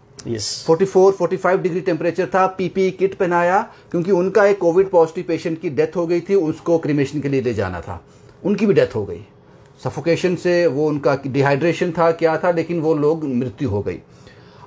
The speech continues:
Speaker 2: आपने इतना ज़बरदस्त एसओपी फॉलो किया कि आदमी की जान चली गई। आज समझ नहीं आ रहा है, गवर्नमेंट मेडिकल कॉलेज के अंदर सिर्फ एक मास्क लगाकर आप कोविड नाइनटीन पॉजिटिव पेशेंट के पास उसका अटेंडेंस भेज रहे हो,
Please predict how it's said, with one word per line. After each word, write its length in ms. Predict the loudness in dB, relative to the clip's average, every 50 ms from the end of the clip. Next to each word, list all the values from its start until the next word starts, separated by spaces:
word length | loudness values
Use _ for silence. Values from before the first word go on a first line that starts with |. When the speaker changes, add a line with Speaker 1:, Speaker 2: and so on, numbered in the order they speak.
| -8 -2 2
Speaker 2:
आपने 320 | 2 2 2 2 0 0
इतना 640 | -2 -2 -6 -10 -6 -4 -2 0 0 0 0 -2 -4 -8
ज़बरदस्त 560 | -10 -4 0 0 2 2 2 0 0 0 0 -2
एसओपी 300 | -2 0 -2 -2 -2 -2
फॉलो 280 | -2 0 0 0 0
किया 220 | 0 0 2 0 2
कि 140 | 2 0 0
आदमी 360 | 2 2 2 2 2 0 0
की 100 | -2 -2
जान 280 | 0 0 0 2 0
चली 240 | 0 -2 -4 -4 -6
गई। 160 | -6 -8 -10 -12 -14 -20 -20 -20 -8 -2 2
आज 240 | 4 4 4 4 2
समझ 240 | 2 0 0 0 0
नहीं 240 | 0 -2 -2 -2
आ 160 | 0 0 2 2
रहा 120 | 2 0
है, 100 | -2 -2
गवर्नमेंट 380 | -4 -4 -4 -4 -4 -6 -6 -6
मेडिकल 340 | -2 0 0 0 2 0 0
कॉलेज 380 | 2 2 2 4 4 2 2
के 100 | 2 0
अंदर 420 | 0 2 0 -4 0 2 2 2 2
सिर्फ 400 | 0 -2 -4 -4 -4 -4 -2 2
एक 220 | 2 2 2 0
मास्क 480 | -2 0 2 4 4 4 4 2 -2 -4
लगाकर 460 | -2 0 0 0 0 0 -2 -2 -2 -2
आप 240 | -4 -4 -4 -4 -6
कोविड 360 | -6 -4 -2 -2 -2 -2 -2
नाइनटीन 520 | 0 0 0 0 -2 -2 -2 -4 -4 -4 0
पॉजिटिव 380 | 2 2 2 2 2 -2 -6 -4 -4
पेशेंट 340 | -6 -4 -2 -4 -4 -2 -2
के 80 | -2
पास 440 | -2 0 2 2 2 2 0 -2 -10 -20 -20 -20 -8 -4
उसका 260 | -4 -2 0 2 2
अटेंडेंस 500 | 2 2 2 2 2 2 4 2 0 0
भेज 400 | -2 -4 -4 0 0 0 2 2
रहे 160 | 2 2 4 4
हो, 220 | 2 0 -2